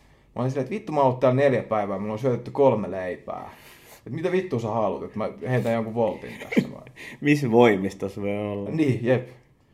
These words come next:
Speaker 1: Ja sit samalla, kun se, se, se oli mulle silleen, että, että, ö, sä et välttämättä pää-, että sä joudut ehkä viettää yhden yön täällä ja kerää vähän voimia. Niin tiedätkö, kun kärrättiin siihen mun viereen sinne osastolle?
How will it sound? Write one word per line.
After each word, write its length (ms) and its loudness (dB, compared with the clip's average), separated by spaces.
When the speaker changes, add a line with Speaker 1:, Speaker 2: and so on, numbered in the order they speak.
Speaker 1:
Ja 60 -2
sit 160 -4
samalla, 380 4
kun 240 -10
se, 80 0
se, 180 -4
se 120 -2
oli 120 2
mulle 200 -6
silleen, 440 -6
että, 120 -18
että, 160 -12
ö, 240 -6
sä 140 -6
et 80 -8
välttämättä 380 -8
pää-, 200 -2
että 120 -10
sä 60 -4
joudut 160 -2
ehkä 200 -4
viettää 340 -4
yhden 300 -6
yön 200 -6
täällä 220 -6
ja 40 -12
kerää 260 -6
vähän 180 -6
voimia. 460 -6
Niin 100 -10
tiedätkö, 240 2
kun 100 -4
kärrättiin 460 -4
siihen 160 -6
mun 120 -6
viereen 440 -4
sinne 160 -14
osastolle? 540 -16